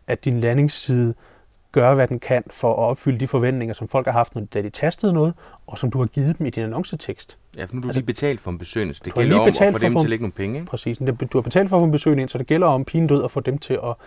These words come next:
Speaker 1: at gennemføre den handling, du gerne vil have dem til, om de skal købe noget, om de skal kontakte dig, eller hvad de skal. Og, og hvis du har, i din annoncetekst har skrevet noget med, med, øh, gratis fragt, eller, øh, tilbud i denne uge, eller noget i den stil, så skal du selvfølgelig sikre, at det, det også fremgår tydeligt på den side, de lander på.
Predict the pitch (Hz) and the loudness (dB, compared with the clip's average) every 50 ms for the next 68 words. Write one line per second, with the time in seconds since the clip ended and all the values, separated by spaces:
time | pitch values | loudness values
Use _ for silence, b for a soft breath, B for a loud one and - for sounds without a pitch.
0 | B B B B B B 123 - - 131 151 156 - 151 127 123 131 123 135 131 | B B B B B B -4 0 2 2 2 2 2 2 2 2 2 0 2 2
1 | 147 147 135 123 - 120 127 135 120 120 117 120 110 - 120 127 120 120 117 - | 2 2 2 2 0 0 0 0 0 -2 -4 -4 -4 -4 -4 -4 -4 -6 -6 -6
2 | - - - - 135 139 147 - 131 123 131 131 123 - 123 - - 117 107 - | -8 -8 -2 2 2 2 2 2 0 0 0 -2 -2 -4 -6 -6 -4 -4 -2 -2
3 | 120 123 - - 139 127 123 113 117 117 127 - - 107 110 - B B B B | -2 -2 -2 -2 -4 -2 -2 -4 -6 -8 -10 -8 -6 -6 -6 -6 B B B B
4 | B B B B B B B 120 123 - 123 117 123 120 - - 131 127 117 123 | B B B B B B B 2 2 2 2 0 0 -2 -2 -2 -4 -2 0 0
5 | 113 - - 113 - 117 113 110 117 156 180 226 190 - - 156 - - 135 - | -2 -2 -4 -6 -6 -6 -6 -4 -4 -4 -2 -2 -2 -2 -2 -4 -2 -4 -6 -4
6 | - - 120 139 139 131 123 127 135 131 113 117 113 117 110 110 110 113 113 113 | 0 2 4 4 4 4 2 0 0 0 -2 -2 -4 -4 -4 -4 -4 -4 -2 -2
7 | 110 110 110 - b b b b b b b b b - 117 107 120 139 139 - | -4 -4 -4 -8 b b b b b b b b b -4 0 2 4 4 2 0
8 | - - 104 104 - - - 110 107 107 110 107 107 107 107 110 110 107 110 - | -2 0 0 0 0 -2 -6 -4 -4 -4 -4 -4 -6 -6 -6 -6 -6 -8 -6 0
9 | - 151 151 147 - 156 127 117 127 123 135 135 - 110 117 139 135 113 104 107 | 2 2 2 4 4 2 2 4 2 0 0 0 -2 -2 -2 -2 0 0 -2 -4
10 | 104 101 104 - - - 214 202 196 180 - - 156 - 147 147 - - - - | -4 -6 -8 -10 -4 -2 0 0 0 0 -4 -8 -8 -4 -4 -4 -4 -4 -4 -6
11 | 147 - 151 139 - - 147 147 - 156 135 135 - - - 117 110 - - - | -4 -2 -4 -4 -4 -4 -6 -4 -2 -2 -2 -2 -2 -4 -4 -4 -4 -4 -4 -4
12 | 123 135 - 120 - - - 131 131 - - 113 113 - - 160 185 185 180 185 | -2 -2 -2 -4 -4 -4 -4 -4 -4 -4 -4 -8 -8 -6 -6 -4 -4 -4 -4 -4
13 | 220 214 - - 113 107 | -4 -4 -4 -4 -6 -6